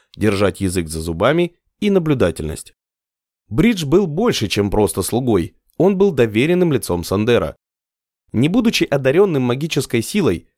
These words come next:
Бридж боготворил Сандера и был предан хозяину как верный пес. За эти годы он досконально изучил привычки мага и понимал его без слов.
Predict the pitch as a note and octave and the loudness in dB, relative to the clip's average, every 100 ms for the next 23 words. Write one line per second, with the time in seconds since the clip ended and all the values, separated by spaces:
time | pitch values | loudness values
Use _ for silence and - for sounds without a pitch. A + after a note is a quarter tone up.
0 | _ G2+ F3 G3+ D#3+ F3+ F3 E3 G3 F3+ | _ -2 0 0 -2 0 -2 2 2 2
1 | - F#2+ G2 F2+ D2+ - _ _ A#2 B2 | 0 -2 2 0 0 -8 _ _ -2 2
2 | G#3+ D#3 C3+ D#3 D#3+ A2+ G2 G2+ B2 C#3+ | 0 0 -2 0 -2 -2 0 2 0 0
3 | C#3 - E2+ E2+ F#2+ - F2 - _ _ | -4 -2 -2 0 -2 0 -2 -4 _ _
4 | _ _ _ G2+ A#2+ G2+ G#2 C#3 F3 B2 | _ _ _ 0 0 0 -4 0 2 0
5 | - D#3 C#3 C3 B2+ A#2 C3 E3+ D#3 B2+ | 0 -2 0 -2 -2 0 0 0 0 -2
6 | A#2+ D3+ A#2+ A2+ A2 - F2 F#2 D3+ F3+ | 0 -2 0 0 0 -2 -2 0 0 0
7 | - E3+ D3+ C3+ A2+ F2+ F2+ F#2+ F#2+ G2 | -2 -6 -2 0 0 0 -2 0 0 0
8 | G#2 - C3 F#2+ | -2 -2 0 -2